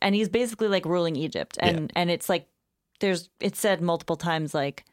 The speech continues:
Speaker 1: he's as powerful as Pharaoh. Um, Pharaoh gives him free reign to do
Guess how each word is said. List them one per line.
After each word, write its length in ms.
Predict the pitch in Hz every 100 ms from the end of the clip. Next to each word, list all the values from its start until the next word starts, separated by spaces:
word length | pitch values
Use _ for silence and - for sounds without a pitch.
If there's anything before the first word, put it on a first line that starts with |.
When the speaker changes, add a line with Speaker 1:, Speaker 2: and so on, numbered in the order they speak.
| _ _ _ _
Speaker 1:
he's 220 | 214 185
as 140 | 175
powerful 420 | - 175 160 160 147
as 140 | -
Pharaoh. 600 | 247 220 208 196 190 190 - _ _ _ _ 175
Um, 260 | 165 151
Pharaoh 280 | - 180 160
gives 200 | 165 151
him 140 | 160
free 220 | 151 - 170
reign 160 | 160
to 40 | 151
do 380 | 160 156 147